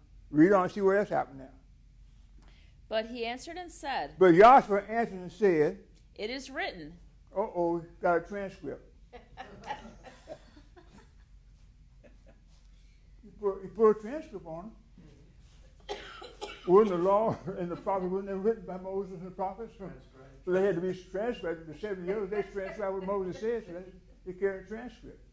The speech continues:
Speaker 1: See, read.
Speaker 2: "It is written, man shall not live by bread alone."
Speaker 1: It is written that man shall not live by bread alone.
Speaker 2: "But by every word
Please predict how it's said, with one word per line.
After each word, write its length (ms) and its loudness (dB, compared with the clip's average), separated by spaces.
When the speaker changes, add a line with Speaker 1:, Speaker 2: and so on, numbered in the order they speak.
Speaker 1:
See, 80 -2
read. 480 2
Speaker 2:
"It 100 -2
is 200 -12
written, 400 -8
man 260 -6
shall 240 -10
not 280 -6
live 280 -10
by 160 -4
bread 300 -8
alone." 380 -8
Speaker 1:
It 100 4
is 120 4
written 260 0
that 80 0
man 260 2
shall 100 -4
not 240 4
live 180 6
by 80 6
bread 300 4
alone. 380 0
Speaker 2:
"But 180 -10
by 160 0
every 500 -4
word 560 -6